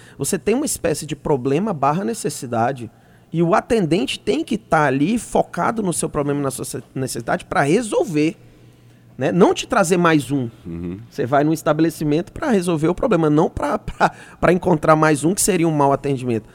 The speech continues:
Speaker 1: E eu, eu, eu, eu particularmente, eu destaco bastante quando sou bem atendido, procuro logo o gerente. Eu gostaria de, de conhecer aqui o gerente, quem é o responsável pela loja.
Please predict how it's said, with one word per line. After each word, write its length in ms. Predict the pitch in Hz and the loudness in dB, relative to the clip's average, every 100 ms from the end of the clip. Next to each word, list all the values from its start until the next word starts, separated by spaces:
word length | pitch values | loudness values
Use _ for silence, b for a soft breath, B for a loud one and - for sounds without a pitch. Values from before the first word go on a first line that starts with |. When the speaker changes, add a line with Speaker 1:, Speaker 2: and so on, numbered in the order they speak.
| B B | B B
Speaker 1:
E 160 | 175 165 170 | 2 6 8
eu, 300 | 214 196 117 - | 8 6 0 -4
eu, 380 | 131 151 175 127 | -2 0 0 -2
eu, 280 | 127 127 127 | -2 -2 0
eu 180 | 131 127 | 0 -2
particularmente, 960 | 123 123 - - 127 117 123 170 - - | 0 -2 -2 -2 0 2 2 0 -4 -6
eu 140 | 131 147 | 0 0
destaco 500 | 135 - - - - | 0 -4 -2 -2 -2
bastante 460 | 143 127 - 143 - | -2 -2 -4 -6 -4
quando 200 | 170 170 | -6 -2
sou 140 | 165 | -2
bem 140 | 151 | 0
atendido, 440 | 151 151 135 127 160 | -2 -2 -2 -4 -4
procuro 320 | 165 156 156 | -6 -4 -2
logo 180 | 143 170 | 0 0
o 20 | 214 | -2
gerente. 500 | 226 - 98 - - - - - - _ - - - | -2 -2 -4 -8 -20 -20 -20 -20 -20 _ -20 -20 -12
Eu 60 | |
gostaria 320 | 131 - 139 147 | -10 -4 -2 -2
de, 180 | 156 147 | 0 -2
de 140 | 139 | -2
conhecer 440 | - 135 127 - 127 | -4 -4 -2 -2 -4
aqui 180 | - | -2
o 40 | 135 | -2
gerente, 520 | 123 120 147 156 - | 0 2 2 -2 -4
quem 80 | 202 | -4
é 40 | |
o 20 | 214 | -4
responsável 420 | 156 143 - 127 | -4 -6 -6 -4
pela 160 | 127 | -2
loja. 260 | 123 113 107 | 0 0 -2